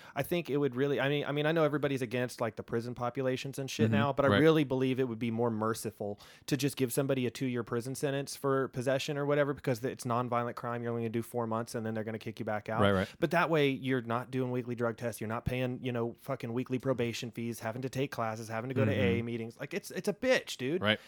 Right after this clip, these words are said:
Speaker 1: You know, and, like, I, it's kind of set up for failure.
Speaker 2: Well,
Speaker 1: You know,
Speaker 2: that's
Speaker 1: because as soon as
Speaker 2: exactly
Speaker 1: you violate it, they're gonna issue another warrant, like a motion
Speaker 2: Mm-hmm.
Speaker 1: to revoke on your probation, and
Speaker 2: Yeah.
Speaker 1: then you're gonna have to bond out again, hire attorney again, go back to fucking court, get more court costs. Just send them to fucking prison.
Speaker 2: Yeah.
Speaker 1: Just let 'em go.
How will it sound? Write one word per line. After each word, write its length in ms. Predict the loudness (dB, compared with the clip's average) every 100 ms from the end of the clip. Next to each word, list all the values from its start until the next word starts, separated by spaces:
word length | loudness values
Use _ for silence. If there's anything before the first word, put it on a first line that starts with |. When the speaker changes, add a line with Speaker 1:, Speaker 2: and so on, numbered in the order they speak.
| -6
Speaker 1:
You 80 | 0
know, 160 | 2 2
and, 180 | 2
like, 220 | 0 0 -2
I, 60 | -4
it's 320 | -4 -8 -4
kind 180 | -2 -2
of 80 |
set 180 | 2 0
up 100 | 0
for 60 | -4
failure. 400 | -4 -2 -4 -6 -10 -20 -2
Speaker 2:
Well, 120 | 8
Speaker 1:
You 40 | 10
know, 60 |
Speaker 2:
that's 60 | 10 10
Speaker 1:
because 160 | 10
as 80 | 10
soon 120 | 10
as 60 | 8
Speaker 2:
exactly 100 | 8
Speaker 1:
you 60 | 8
violate 480 | 8 8 8 6 4
it, 140 | 2
they're 100 | 4
gonna 140 | 4
issue 280 | 4 4 4
another 280 | 4 4 4
warrant, 320 | 4 4 2
like 140 | 2 4
a 60 |
motion 260 | 6 6 6
Speaker 2:
Mm-hmm. 60 | 6
Speaker 1:
to 80 |
revoke 400 | 4 6 6 4
on 100 | 2
your 100 | 0
probation, 520 | 2 2 2 0 -4 0
and 40 | 6
Speaker 2:
Yeah. 80 | 6
Speaker 1:
then 80 | 6
you're 80 |
gonna 140 | 2 2
have 120 | 2
to 80 | 0
bond 260 | -2 2
out 120 | 2 2
again, 280 | 0 0 2
hire 260 | 2 2
attorney 360 | 0 0 -2 -2
again, 280 | -2 -2 0
go 80 | -2
back 200 | -4 -6
to 60 | -4
fucking 280 | -4 -4
court, 240 | 0 0 2
get 140 | 0
more 120 | -2
court 220 | -2 -4 -2
costs. 300 | -2 -4 -8 -20 0
Just 180 | 4 6
send 120 | 8
them 100 | 6
to 40 |
fucking 280 | 4 2 2
prison. 300 | 0 0 -2 -12 _ 2
Speaker 2:
Yeah. 160 | 2 2 _ _ _
Speaker 1:
Just 160 | 0 4
let 140 | 6
'em 60 | 6
go. 240 | 2 0